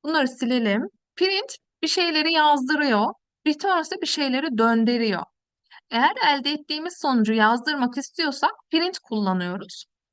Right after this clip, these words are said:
Elde ettiğimiz sonucu bir değişkene atamak ve tekrar kullanmak istiyorsak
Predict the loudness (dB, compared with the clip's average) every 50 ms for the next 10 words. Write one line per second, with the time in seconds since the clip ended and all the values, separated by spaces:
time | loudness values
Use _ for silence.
0 | _ _ _ _ _ _ _ _ _ _ _ _ _ 2 4 4 4 4 4 4
1 | 2 2 2 -2 -2 -2 -2 -4 -2 -2 -2 0 0 0 0 0 0 0 0 0
2 | 2 2 2 2 2 0 -4 -4 -2 -2 -2 -2 -2 -2 0 0 0 2 2 2
3 | 0 -2 -8 _ _ _ _ -6 -6 -6 -6 -6 -4 0 4 4 4 4 2 -4
4 | -6 -2 0 0 2 2 0 0 -2 -6 -12 -12 -10 -10 -8 -6 -6 -6